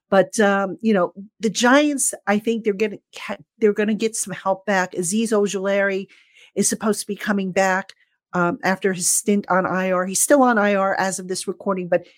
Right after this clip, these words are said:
he is expected to be activated off of I R. Kayvon Thibodeaux, who had a big game, um, against the Cowboys on Thanksgiving, just as, as a disruptor, as, and also, you know, doing well as a pass, um, excuse me, a run defender. So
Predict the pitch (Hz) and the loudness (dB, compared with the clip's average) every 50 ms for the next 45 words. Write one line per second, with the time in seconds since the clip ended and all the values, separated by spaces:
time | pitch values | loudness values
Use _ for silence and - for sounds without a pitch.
0 | _ - _ _ - 214 220 220 214 214 202 - - - - 190 190 - - - | _ -20 _ _ 2 4 4 4 4 2 -2 -6 -4 -2 -2 -4 -4 -6 -14 -12
1 | 202 - 202 175 - 180 190 185 - 190 190 185 185 175 170 - 190 180 165 185 | -8 -4 -2 0 0 0 0 -2 -8 -8 -6 -6 -4 -2 -2 -2 -2 -2 -4 -6
2 | - 185 175 180 - 185 180 175 175 180 175 - - - - - _ - - - | -6 -4 -4 -2 -2 0 0 0 -2 -2 -6 -10 -20 -20 -20 -20 _ -4 2 2
3 | 277 285 285 269 254 233 220 214 - - 269 226 226 202 185 180 175 170 165 - | 4 4 6 4 4 4 2 -2 -4 -4 -2 0 2 2 2 2 0 -2 -2 -8
4 | _ _ _ - 220 208 147 160 220 202 196 165 156 - 240 240 220 - - 208 | _ _ _ -8 -6 -6 -2 -2 0 0 -2 -2 -2 -2 -2 -2 -2 -4 -2 -2
5 | 196 190 185 175 170 170 - _ _ _ _ - 180 175 170 165 165 - - - | 0 0 -2 -4 -6 -8 -12 _ _ _ _ -6 -4 -2 -2 -2 -4 -6 -8 -6
6 | - 185 - 202 190 190 - - 175 - 208 196 190 180 180 175 - 190 180 175 | -4 0 2 2 2 0 -4 -6 -4 -2 0 0 0 0 -2 -2 -2 -2 -4 -4
7 | - 190 185 180 - - - 196 185 175 180 175 175 170 - - _ _ _ _ | -4 -4 -4 -4 -6 -4 -2 -2 0 0 -2 -4 -6 -10 -14 -20 _ _ _ _
8 | - - 202 - 233 220 202 190 - - - 202 180 180 170 - - 190 - - | -4 -2 0 2 2 2 4 2 0 0 0 -2 -2 -2 -6 -8 -6 -6 -6 -4
9 | 214 208 208 208 208 - - 226 202 196 190 180 175 185 - - 190 190 190 190 | 0 2 2 2 2 0 0 0 0 2 2 0 -2 -4 -6 -4 -2 0 2 2
10 | 214 226 - - 214 196 180 110 123 196 185 190 180 - 208 214 214 196 196 202 | 2 2 0 -2 -2 -4 -4 -6 -8 -6 -4 -4 0 2 2 2 4 2 2 2
11 | 196 190 185 165 185 165 - - 190 190 190 180 - _ - 180 175 170 170 - | 2 2 0 0 -2 -4 -4 -2 0 0 0 -2 -4 _ -4 -4 -4 -4 -4 -8
12 | _ - - - - - 220 208 202 180 175 175 190 208 220 214 214 214 - 220 | _ -16 -12 -8 -4 -4 -2 -2 -2 -2 -2 0 2 2 4 2 2 0 0 -2
13 | 208 202 208 208 208 208 _ - - - - - - - - _ - - - 247 | -2 0 0 -2 -2 -4 _ -20 -20 -20 -20 -20 -20 -20 -20 _ -6 0 4 6
14 | 226 214 214 202 | 8 8 8 6